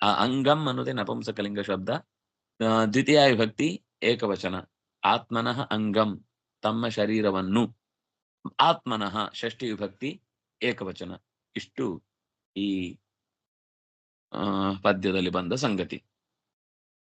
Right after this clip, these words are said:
ಮುಂದೇನಾಯ್ತು ಅನ್ನೋದನ್ನ, ಮತ್ತೆ ಅವರ ದುಃಖ, ಆ, ಸಹಿಸ್ಲಿಕ್ಕಾಗ್ಲಿಲ್ಲ ಅನ್ನುವ ಮಾತು ಮುಂದಿನ ಮಾತಿದೆ.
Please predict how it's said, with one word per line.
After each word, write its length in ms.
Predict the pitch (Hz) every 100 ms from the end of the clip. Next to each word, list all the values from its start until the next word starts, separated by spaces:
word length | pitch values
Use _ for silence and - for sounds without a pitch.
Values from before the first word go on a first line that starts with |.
| _ _ _ _ -
ಮುಂದೇನಾಯ್ತು 920 | 170 175 170 147 135 127 117 113 113 107 - _ _ _ _ _ _ _ _ _
ಅನ್ನೋದನ್ನ, 460 | 113 117 107 98 82
ಮತ್ತೆ 380 | 107 113 143 139
ಅವರ 160 | 104 104
ದುಃಖ, 340 | 98 107 - 110 - _ _ _ _ _ _
ಆ, 400 | 92 92 90 87 - - - _ -
ಸಹಿಸ್ಲಿಕ್ಕಾಗ್ಲಿಲ್ಲ 880 | 104 117 113 110 - 98 107 104 98
ಅನ್ನುವ 440 | 95 92 92 95
ಮಾತು 280 | 90 90 90
ಮುಂದಿನ 320 | 101 92 90
ಮಾತಿದೆ. 600 | 90 90 85 87 107 -